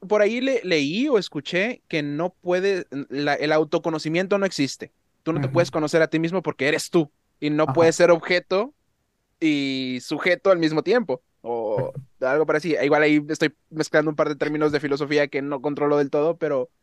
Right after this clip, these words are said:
Speaker 1: pero sí es cierto que puedes explorar y hacer esta introspección y
Speaker 2: Ujú.
Speaker 1: buscar cosas que fueron implantadas por un gen-, por un agente externo,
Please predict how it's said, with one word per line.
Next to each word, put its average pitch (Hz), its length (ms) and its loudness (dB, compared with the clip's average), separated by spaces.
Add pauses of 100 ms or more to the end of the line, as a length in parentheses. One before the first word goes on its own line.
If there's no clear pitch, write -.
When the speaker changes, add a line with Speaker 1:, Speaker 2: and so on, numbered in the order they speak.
(720)
Speaker 1:
pero 185 200 4
sí 208 100 4
es 208 80 4
cierto 233 280 2
que 196 100 2
puedes 190 320 2
explorar 160 600 0
y 135 480 -4
hacer 139 240 0
esta 147 140 -6
introspección 143 720 -4
y 135 140 -4 (240)
Speaker 2:
Ujú. 151 160 -6
Speaker 1:
buscar 156 220 0
cosas 202 640 0 (480)
que 180 120 2
fueron 185 300 2
implantadas 165 580 2
por 160 160 -4
un 165 100 -4
gen-, 151 140 -6 (160)
por 165 100 2
un 170 100 -2
agente 143 260 -4
externo, 139 560 -2